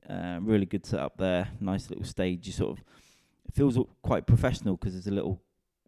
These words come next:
engineer in the monitor out the back, and you come out from behind the curtain.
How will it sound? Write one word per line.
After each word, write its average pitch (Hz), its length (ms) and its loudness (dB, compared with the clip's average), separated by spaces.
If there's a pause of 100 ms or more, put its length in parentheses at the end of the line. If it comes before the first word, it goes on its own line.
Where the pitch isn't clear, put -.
(120)
engineer 95 440 0
in 92 100 2
the 95 60 2
monitor 92 500 -2 (140)
out 92 220 -6
the 92 80 -2
back, 104 320 0
and 92 80 -2
you 87 80 -2
come 107 180 -2
out - 200 -4
from 95 100 -10
behind 92 300 -2
the 82 40 -10
curtain. 92 500 -8